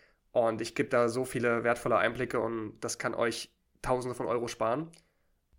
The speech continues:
Beziehungsweise andersrum ausgedrückt, euch langfristig einfach so viel mehr Geld erwirtschaften auch und das eben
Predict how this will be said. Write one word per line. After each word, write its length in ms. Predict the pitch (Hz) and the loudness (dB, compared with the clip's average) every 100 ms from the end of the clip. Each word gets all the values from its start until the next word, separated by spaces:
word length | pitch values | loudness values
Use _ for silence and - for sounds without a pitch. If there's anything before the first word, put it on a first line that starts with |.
| _ | _
Beziehungsweise 520 | - 143 123 120 113 80 | -6 -4 0 2 4 2
andersrum 360 | 120 113 120 | 2 0 0
ausgedrückt, 680 | 82 - - 123 117 - - | 2 0 0 -2 -4 -6 -6
euch 340 | 123 117 113 - | 0 0 -2 0
langfristig 500 | 120 120 120 120 107 | 0 0 -4 -4 -4
einfach 180 | 113 | -6
so 100 | 110 | -6
viel 140 | 120 117 | -4 -2
mehr 100 | 113 | -2
Geld 160 | 110 | -2
erwirtschaften 560 | - 120 156 151 139 135 | 0 0 2 2 0 -2
auch 300 | 110 120 120 | 0 0 -2
und 260 | - 117 117 | -6 -8 -6
das 140 | 110 | -8
eben 460 | - 113 110 107 | -8 -8 -10 -14